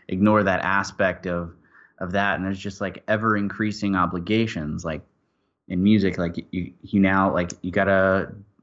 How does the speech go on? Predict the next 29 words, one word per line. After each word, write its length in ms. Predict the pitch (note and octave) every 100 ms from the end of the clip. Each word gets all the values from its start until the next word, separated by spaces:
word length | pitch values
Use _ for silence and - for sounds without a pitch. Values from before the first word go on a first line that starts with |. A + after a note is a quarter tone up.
| -
you 80 |
gotta 160 | G2+ G2
have 180 | G2+ G2
good 160 | A#2
video 300 | G#2+ B2+ A2+
content 520 | F2 F2 E2 - D#2 D#2
in 140 | A2
addition 540 | B2 A2 A2+ B2+ A2 G2
to, 140 | G2
like, 320 | E2+ D#2 D#2+ _ - _ _ _
busting 380 | - F#2+ - G2
your 140 | F#2 F#2
ass 260 | F#2 F2+
to 80 | -
write 240 | F2 E2
songs 380 | - F#2+ A2+ A2+
that 120 | F2
don't 240 | D#2 D#2+ -
suck. 440 | - D#2+ F2 - _ _ -
And 80 | F#2
then 80 | G2
you 120 | G2
also 260 | G2+ B2 G2
gotta 180 | F#2+
engage 440 | F2+ F2 F2 G#2 G2
with 120 | F2
your 120 | F2+
fans 580 | E2+ B2+ C3+ A2+ F#2 F2
on 300 | E2+ D#2+ E2